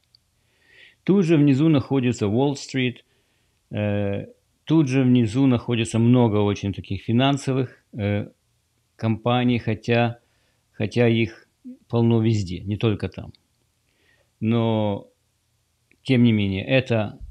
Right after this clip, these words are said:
хороший район, становится более хорошим все время, все, все, все круче и круче, хотя вечером здесь пока еще не очень оживленно, потому как в основном люди сюда приезжают поработать и уйти. Обратно домой, куда?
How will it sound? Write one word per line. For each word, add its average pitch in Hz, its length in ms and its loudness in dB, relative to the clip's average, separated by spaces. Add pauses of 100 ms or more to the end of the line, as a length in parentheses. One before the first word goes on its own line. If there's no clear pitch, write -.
хороший 113 520 -2
район, 135 440 -2 (140)
становится 107 540 -4
более 98 300 -4
хорошим 104 460 -6
все 104 180 -6
время, 117 320 0 (320)
все, 107 340 0
все, 104 220 -14
все 95 640 -4 (100)
круче 117 400 0
и - 20 -4
круче, 156 420 -4 (420)
хотя 107 200 -2
вечером 127 420 -2
здесь 110 240 -4
пока 104 340 -6
еще 101 420 -4 (540)
не 107 140 2
очень 107 500 0
оживленно, 117 640 0
потому 104 300 -4
как 92 200 -10
в - 40 -10
основном 107 440 -4
люди 95 200 -6
сюда 92 260 -8
приезжают 98 420 -8
поработать 147 540 -10
и 110 160 -8
уйти. 110 460 -8 (500)
Обратно 98 500 -4
домой, 110 320 -2
куда? 113 440 -4